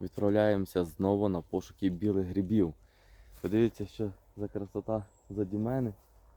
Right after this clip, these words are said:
Все біло-біло. На даний момент одинадцята година дня вже, і на вулиці у нас мінус п'ять було.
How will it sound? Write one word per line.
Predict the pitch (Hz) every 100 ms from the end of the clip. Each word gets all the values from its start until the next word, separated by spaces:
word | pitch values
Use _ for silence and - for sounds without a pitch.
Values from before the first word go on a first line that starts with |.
| - - - _ -
Все | 107
біло-біло. | 95 98 98 101 87 98 107 123 110 - - - _ - - - - -
На | 95
даний | 90 95 98
момент | 101 90 101 87 -
одинадцята | 90 98 87 - 92
година | 90 87 101 98 87 - - - - - 90
дня | 87 101 110 110
вже, | 90 87 87 - - _ -
і | 87 90 87 85 82 - _ -
на | 90
вулиці | 87 85 101 101 - 85 82
у | 85
нас | 87 87 87 - - - - _ _
мінус | 95 98 92 90 -
п'ять | - 92 85
було. | 76 73 65